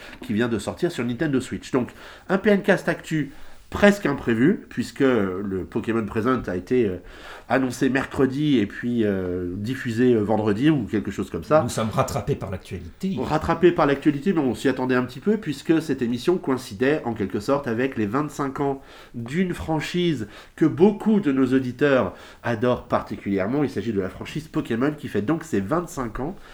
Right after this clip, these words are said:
Speaker 1: avec la sortie le vingt-sept février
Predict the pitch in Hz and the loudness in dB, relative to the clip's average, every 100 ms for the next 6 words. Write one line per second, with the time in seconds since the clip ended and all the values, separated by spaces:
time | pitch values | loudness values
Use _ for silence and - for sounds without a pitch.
0 | - - 143 135 139 170 175 - - 131 | -20 -4 2 2 2 0 0 -6 -4 -6
1 | - 120 110 117 175 - - 185 185 196 | -2 -2 0 0 -2 -2 0 0 2 0
2 | 185 - - 160 135 131 110 104 | 0 -8 -4 -2 0 2 0 -2